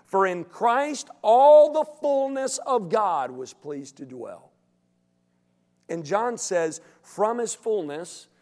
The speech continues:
we have received grace upon grace." Christ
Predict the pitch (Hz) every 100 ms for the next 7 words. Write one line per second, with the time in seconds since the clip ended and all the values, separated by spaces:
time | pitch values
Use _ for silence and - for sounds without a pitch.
0 | _ _ 160 214 208 202 - 208 156 151
1 | 151 - _ _ 139 127 165 190 202 202
2 | - - - 156 - 175 160 151 147 147
3 | 135 _ _ - 131 123 107 - - -
4 | - _ _ _ _ _ _ _ _ _
5 | _ _ - - 196 220 240 240 -